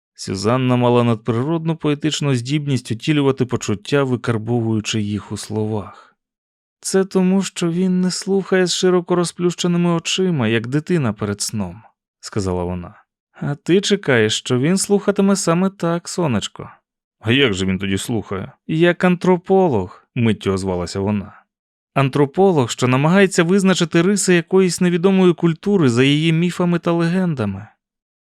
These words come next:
Вона мала рацію. Роландова манера слухати трохи муляла Едді,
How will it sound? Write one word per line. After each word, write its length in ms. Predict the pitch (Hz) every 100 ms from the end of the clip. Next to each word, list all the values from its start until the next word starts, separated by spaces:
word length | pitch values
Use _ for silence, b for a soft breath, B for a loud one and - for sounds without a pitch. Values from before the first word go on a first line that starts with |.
| _ _ _
Вона 440 | 110 107 113 156 170
мала 420 | 170 165 160 156
рацію. 580 | 165 165 - - - - - _ _ _ -
Роландова 560 | 123 160 151 131 131
манера 380 | 131 135 156 143
слухати 580 | - - 165 - 110 110
трохи 360 | - 156 -
муляла 560 | 160 165 170 131 98 98
Едді, 400 | 98 80 82 80